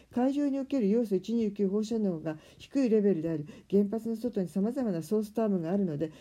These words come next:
要素とセシウム、あるいは要素とストロンチウムのアクティビティレシオは、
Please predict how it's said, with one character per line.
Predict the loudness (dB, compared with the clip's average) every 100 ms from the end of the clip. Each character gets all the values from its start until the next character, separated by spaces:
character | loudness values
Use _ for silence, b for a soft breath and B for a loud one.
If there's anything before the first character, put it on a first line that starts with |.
| B
要 | 0 0
素 | 2 -2
と | -2
セ | -4 -2
シ | 0
ウ | 0
ム、 | -2 B -4
あ |
る | 2
い |
は | 4
要 | 4 2
素 | -2
と | -6
ス | -8
ト | -6
ロ | -4
ン | -2
チ | -2
ウ | -2
ム |
の | -2
ア | -4
ク |
テ | -4
ィ |
ビ | -2
テ | 0
ィ |
レ | 0
シ | 0
オ |
は、 | -2